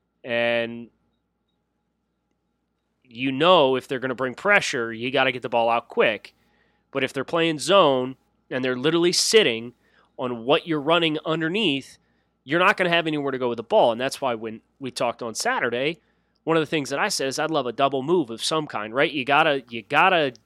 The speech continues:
get them to loosen up and, and get the screws to loosen up a little bit. They're not doing any of that. They're not doing any of that. And, and so what you get is everybody squats on all your stuff underneath. It's how Jacoby Brissett at one point in this game had thirty-one pass attempts, completed twenty-one of them,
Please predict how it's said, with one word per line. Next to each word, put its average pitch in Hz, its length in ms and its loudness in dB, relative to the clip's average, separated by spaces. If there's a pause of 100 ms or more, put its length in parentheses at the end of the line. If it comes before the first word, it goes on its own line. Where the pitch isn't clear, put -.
get 175 220 2
them 165 260 -2
to 131 80 -4
loosen 147 500 -2
up 160 220 0
and, 117 220 -10
and 113 320 -14 (200)
get 165 180 -2
the - 60 -8
screws 165 400 -6
to 131 80 -4
loosen 143 320 -2
up 156 160 -4
a - 20 -8
little 120 80 -4
bit. 110 160 -10 (460)
They're 196 100 -6
not 254 220 2
doing 262 240 4
any 113 180 -2
of 90 60 -14
that. 78 180 -18 (640)
They're 143 100 -2
not 185 180 4
doing 170 180 2
any 165 280 2
of 117 40 -6
that. 90 180 -14 (640)
And, 143 160 0
and 147 180 -2
so 160 160 2
what 175 300 4
you 214 100 -2
get 165 320 4
is 131 180 -4
everybody 131 320 -4
squats 127 480 -2
on 175 120 0
all 175 80 0
your 175 120 -4
stuff 170 360 -2
underneath. 165 440 -2 (280)
It's - 100 -6
how 151 80 4
Jacoby 147 400 -2
Brissett 165 380 0
at 135 100 -2
one 147 140 -2
point 147 240 -4
in 147 80 -4
this 143 160 -4
game 143 280 -2
had 123 360 -2
thirty-one 160 500 0
pass 147 380 2
attempts, 147 340 -4
completed 151 480 -4
twenty-one 147 540 -2
of 135 80 -2
them, 143 180 -2